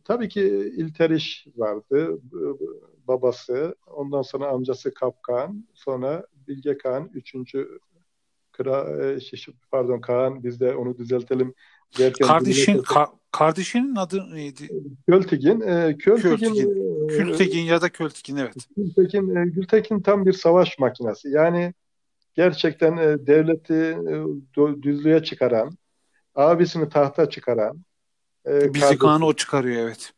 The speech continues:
Speaker 1: E, yani o da genç, İskender gibi. Yani İskender, e, o gibi diyelim. Çünkü Költik'in, e, de genç bir yaştaydı. Yani İskender'in, e, sefere çıktığı yaşlar, Fatih'in İstanbul'u fethettiği yaşlardaydı.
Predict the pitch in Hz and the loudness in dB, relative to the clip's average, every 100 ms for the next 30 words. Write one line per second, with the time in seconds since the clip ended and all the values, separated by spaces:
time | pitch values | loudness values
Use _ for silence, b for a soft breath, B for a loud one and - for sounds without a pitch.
0 | - 147 143 147 214 240 202 202 214 208 | -6 -4 -4 -6 -4 -2 2 6 6 6
1 | 160 180 151 - 135 - 151 - 170 170 | 6 4 2 -6 -14 -14 -6 0 0 4
2 | 170 147 135 120 117 139 160 160 156 151 | 2 2 -6 -4 0 2 2 0 -2 -4
3 | 151 156 - - 156 156 160 165 175 180 | -8 -14 -18 -6 -4 0 2 2 0 -10
4 | - 143 143 143 131 120 117 110 131 185 | -2 2 2 0 -8 -4 -4 -4 -6 -8
5 | _ _ _ _ _ _ - 156 156 156 | _ _ _ _ _ _ -10 -6 -2 -2
6 | 143 135 156 - 147 - 135 147 139 135 | -2 2 2 0 -6 -6 -4 -2 0 0
7 | 135 131 131 131 127 143 135 131 - 123 | 0 0 0 0 -2 -2 0 -2 -12 -4
8 | 123 120 - 123 113 117 127 123 127 143 | -2 -2 -4 -6 -4 -2 -2 -2 -4 -8
9 | 143 127 - 131 127 131 131 131 - 131 | -12 -12 -6 -4 0 0 0 -2 -8 -8
10 | 131 135 - _ - 127 120 135 131 - | -6 -8 -12 _ -10 -6 -2 0 0 -4
11 | - 131 123 120 123 - 131 131 139 131 | -4 0 0 -2 -8 -2 0 0 -2 -6
12 | 131 135 127 123 135 131 131 - 120 113 | -4 -4 -4 -4 -6 -4 -6 -4 -4 -4
13 | - 123 113 117 113 | -6 -10 -6 -8 -10